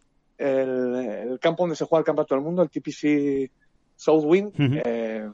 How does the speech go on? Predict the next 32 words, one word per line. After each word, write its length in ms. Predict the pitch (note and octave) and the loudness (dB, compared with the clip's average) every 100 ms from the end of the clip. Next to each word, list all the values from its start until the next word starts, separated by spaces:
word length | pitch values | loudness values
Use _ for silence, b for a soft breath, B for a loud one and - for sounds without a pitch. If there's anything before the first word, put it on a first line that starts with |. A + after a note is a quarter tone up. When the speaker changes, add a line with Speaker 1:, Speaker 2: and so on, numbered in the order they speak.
| A#2+ | -4
Speaker 1:
no 140 | D#3 | -4
sé, 140 | E3+ - | -4 -6
como 180 | - A#2 | -4 -2
que 80 | A2+ | 2
le 80 | A#2 | 4
gusta, 400 | E3+ - A#2+ F3 | 4 2 0 0
¿eh? 80 | |
Lo, 160 | G3+ A#2+ | 0 -2
o 160 | - A2 | -4 -2
por 140 | A#2+ | 2
lo 60 | B2 | 2
menos 160 | G3+ | 4
lo 60 | F#3+ | 4
ha 40 | |
hecho 140 | F#3 F3 | 4 4
allí 140 | E3 | 2
muy 160 | D#3 C3 | 2 0
bien. 160 | A2+ | 0
Ha 60 | A2+ | -2
jugado 240 | - C#3+ | 2 4
dos 100 | A#2 | 4
veces, 420 | D#3+ G3 A#3 A#3 b b b | 2 2 0 -4 b b b
en 140 | - C3+ | -4 -2
una 140 | D#3 | 0
quedó 240 | C#3+ C3+ | 2 2
cuarto, 500 | - D3 F#3 - B3+ G#3+ | 4 2 2 -2 -4 -2
¿eh? 160 | B2+ G#3+ - | -2 -2 -4
Speaker 2:
Ujú. 320 | - B2+ B2+ D#3+ _ _ _ _ - | -4 -2 -2 -8 _ _ _ _ -14
Speaker 1:
En 140 | B2 | -2
dos 160 | A#2+ B2+ | -2 0
mil 140 | D3 | 0
diecisiete 640 | C#3 B2+ A2+ F3+ F#3 B3+ | 0 0 4 4 4 2